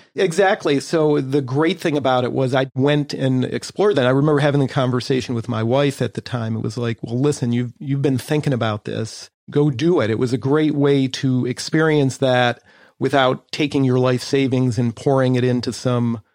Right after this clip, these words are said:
restaurant that you, you realize that, you know, it's not exactly the right thing for you. But that led to sort of what I do today. So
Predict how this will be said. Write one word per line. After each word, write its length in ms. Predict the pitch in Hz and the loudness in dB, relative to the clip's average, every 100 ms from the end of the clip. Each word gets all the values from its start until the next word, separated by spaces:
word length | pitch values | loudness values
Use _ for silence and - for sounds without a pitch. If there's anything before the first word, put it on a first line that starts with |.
| _ | _
restaurant 680 | 120 135 - 131 120 113 - | 0 0 2 0 2 0 -2
that 260 | 117 110 - | -4 -4 -4
you, 220 | 117 104 - | -4 -4 -6
you 160 | 110 | -4
realize 500 | 113 117 117 113 107 | -2 0 0 0 -2
that, 180 | - 107 - | -6 -8 -8
you 100 | - | -6
know, 120 | 110 107 | -4 -4
it's 140 | - | -2
not 160 | 120 117 | 0 0
exactly 480 | 110 120 117 123 | 0 -2 -2 -2
the 100 | 110 | -2
right 240 | 110 113 104 | 0 -2 -2
thing 220 | 117 110 | -4 -4
for 140 | - | -2
you. 340 | 113 131 117 104 _ _ | -2 0 -2 -4 _ _
But 140 | - - | -4 2
that 220 | 180 190 | 2 2
led 440 | 139 143 202 247 180 | 2 4 4 0 -4
to 520 | - 117 110 139 - _ _ _ | -2 0 0 0 -4 _ _ _
sort 200 | - 156 | -4 2
of 80 | 147 | 2
what 180 | 135 139 | 4 4
I 140 | 139 | 4
do 200 | 139 139 | 2 0
today. 540 | 123 - 123 139 165 104 | 0 -2 -2 0 0 -4
So 640 | - - 135 127 123 117 | -6 -2 2 2 2 0